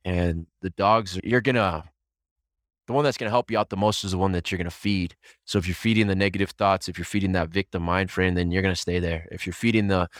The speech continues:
thoughts of, "Yes, I need help. Yes, asking for help is okay.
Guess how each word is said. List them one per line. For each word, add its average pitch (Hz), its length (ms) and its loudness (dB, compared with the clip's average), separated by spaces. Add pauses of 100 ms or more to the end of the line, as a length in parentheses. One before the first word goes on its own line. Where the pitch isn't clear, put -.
(140)
thoughts 98 240 -2
of, 87 120 -4
"Yes, 101 320 0
I 98 100 0
need 107 160 0
help. 101 340 2
Yes, 98 280 -2
asking 90 320 -2
for 90 160 -6
help 98 240 0
is 92 140 -2
okay. 98 480 -4